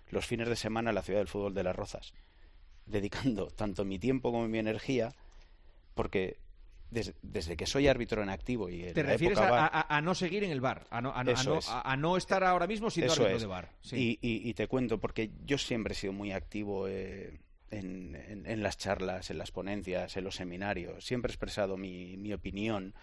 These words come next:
Speaker 1: cuando he estado dentro. Ahora ya, lamentablemente, no puedo hacerlo dentro, pero lo hago de-, desde una perspectiva diferente y mágica de la que yo había evitado, y ahora, ahora os contaré más si queréis,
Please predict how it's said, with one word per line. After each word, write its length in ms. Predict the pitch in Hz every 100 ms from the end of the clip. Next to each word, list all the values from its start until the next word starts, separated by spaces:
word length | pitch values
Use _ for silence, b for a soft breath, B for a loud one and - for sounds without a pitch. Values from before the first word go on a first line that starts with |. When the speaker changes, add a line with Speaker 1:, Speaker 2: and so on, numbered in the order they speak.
| B B B
Speaker 1:
cuando 220 | 104 95
he 20 |
estado 340 | - 92 87 80
dentro. 440 | 107 104 95 95 -
Ahora 320 | - 101 101
ya, 200 | 95 95
lamentablemente, 1300 | 92 90 87 101 95 98 101 92 98 92 92 95 - b b b
no 100 | -
puedo 180 | 95 101
hacerlo 320 | - 101 92
dentro, 380 | 92 123 110 101
pero 160 | 101 101
lo 100 | 98
hago 400 | 110 107 104 - - -
de-, 200 | - 101 -
desde 200 | 98 101
una 140 | 107 110
perspectiva 520 | - - 101 113 98
diferente 460 | 95 95 101 107 95
y 60 |
mágica 460 | 92 117 107 - 101
de 80 | 90
la 100 | 87
que 120 | 87
yo 100 | 95
había 220 | 95 90
evitado, 420 | 90 85 117 101
y 100 | 95
ahora, 180 | 82 87
ahora 460 | - - 90 82 82
os 180 | 85 -
contaré 320 | 95 87 92
más 180 | 98 101
si 80 | 120
queréis, 300 | 95 101